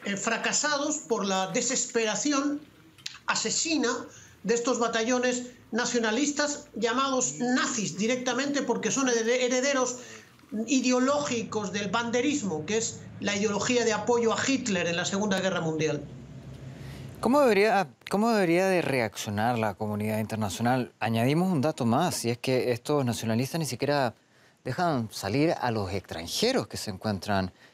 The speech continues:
Speaker 2: allí.
Speaker 1: Efectivamente, primero hay que empezar definiendo que la comunidad internacional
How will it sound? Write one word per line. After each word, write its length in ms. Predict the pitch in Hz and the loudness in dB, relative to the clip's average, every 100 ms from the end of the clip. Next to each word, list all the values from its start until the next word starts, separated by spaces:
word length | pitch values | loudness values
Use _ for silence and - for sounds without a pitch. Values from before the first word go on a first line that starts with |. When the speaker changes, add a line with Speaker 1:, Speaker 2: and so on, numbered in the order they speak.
| _ | _
Speaker 2:
allí. 420 | 92 95 90 82 80 _ _ _ _ _ _ _ _ - - - - _ _ _ _ _ | -2 0 0 -4 -6 _ _ _ _ _ _ _ _ -20 -20 -20 -20 _ _ _ _ _
Speaker 1:
Efectivamente, 540 | - 190 190 240 247 247 | -4 -2 2 2 2 0
primero 360 | 233 208 240 | 0 2 4
hay 100 | 240 | 4
que 60 | 240 | 2
empezar 580 | 233 196 240 240 262 185 | 2 0 2 2 0 -2
definiendo 760 | 220 208 220 233 240 247 247 | 0 2 2 4 4 2 0
que 100 | 220 | 0
la 320 | 196 180 180 214 | 0 0 0 0
comunidad 360 | 196 190 190 | 2 4 4
internacional 920 | 220 240 226 226 - 214 233 240 240 | 2 2 0 0 0 0 2 0 -2